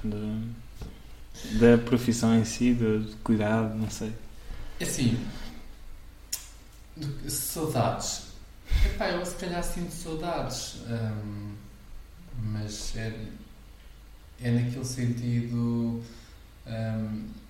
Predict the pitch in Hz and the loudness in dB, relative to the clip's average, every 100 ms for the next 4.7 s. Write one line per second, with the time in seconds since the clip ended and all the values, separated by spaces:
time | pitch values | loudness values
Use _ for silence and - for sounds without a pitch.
0 | - - - - - - - - - - | -18 -18 -18 -18 -20 -20 -20 -18 -20 -12
1 | - - - 147 147 147 135 117 120 - | -6 -4 -4 -4 -6 -4 2 2 2 0
2 | 110 - 101 - 113 - - 120 117 101 | -2 -2 -6 -10 -10 -12 -12 -10 -8 -8
3 | - 120 120 - - - 120 117 135 131 | -8 -6 -6 -8 -14 -14 -6 -2 0 2
4 | 131 131 117 104 95 - | 2 2 0 0 -2 -4